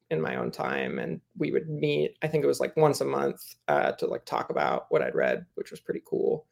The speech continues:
Um, and I just really enjoyed that they were encouraging of what I was doing and helpful, uh, which is great. <laughs>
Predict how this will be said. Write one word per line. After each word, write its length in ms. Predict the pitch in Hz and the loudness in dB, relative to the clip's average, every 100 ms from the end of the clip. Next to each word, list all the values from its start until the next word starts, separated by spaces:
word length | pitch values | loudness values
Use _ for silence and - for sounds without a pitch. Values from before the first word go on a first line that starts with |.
| _ _ _ _ | _ _ _ _
Um, 260 | 151 135 120 | 0 2 6
and 100 | 185 | 12
I 80 | 170 | 12
just 160 | 160 | 12
really 200 | 156 156 | 12 12
enjoyed 320 | 143 135 131 123 | 12 10 8 8
that 120 | 131 | 4
they 120 | 139 | 4
were 220 | 143 139 | 4 2
encouraging 800 | - - 139 69 65 58 60 76 - - | 0 -4 -2 -2 -2 -4 -4 -8 -12 -6
of 220 | 62 - _ | -4 -4 _
what 100 | - | 0
I 80 | - | 2
was 160 | - - | 0 -2
doing 580 | 55 55 58 58 57 - | -4 -2 -4 -4 -6 -8
and 240 | - - - - | -10 -12 -14 -10
helpful, 520 | - - 123 - - _ _ - | -8 -2 -2 -2 -6 _ _ -12
uh, 220 | 62 104 175 _ | -10 -10 -12 _
which 100 | 165 | -4
is 80 | 156 | -2
great. 220 | - - - - - | -4 -8 -12 -20 4
<laughs> 120 | 180 | 4